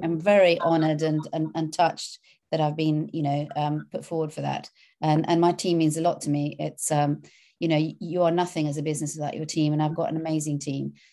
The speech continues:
so, uh, who I'm very proud of. So, yeah, so it means a heck of a lot. And I'm keeping everything crossed. It'd be fantastic to, to, to win it. Um, but it's wonderful to be part of the, the, the whole gang who are, um, you know, uh,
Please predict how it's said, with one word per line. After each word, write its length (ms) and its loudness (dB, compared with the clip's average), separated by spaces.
so, 640 0
uh, 140 -6
who 160 0
I'm 180 2
very 140 2
proud 280 -2
of. 180 -6
So, 200 0
yeah, 260 6
so 160 2
it 140 -2
means 240 -2
a 60 0
heck 160 -2
of 80 -8
a 40 0
lot. 280 2
And 180 0
I'm 140 -4
keeping 340 -4
everything 420 -2
crossed. 280 0
It'd 120 -10
be 60 -10
fantastic 680 -4
to, 160 2
to, 240 2
to 140 -4
win 160 2
it. 160 0
Um, 500 0
but 80 4
it's 180 -2
wonderful 400 0
to 60 -8
be 120 -4
part 300 2
of 120 -4
the, 260 0
the, 180 0
the 100 0
whole 200 2
gang 480 2
who 160 0
are, 300 0
um, 480 -2
you 80 -6
know, 260 -4
uh, 160 -6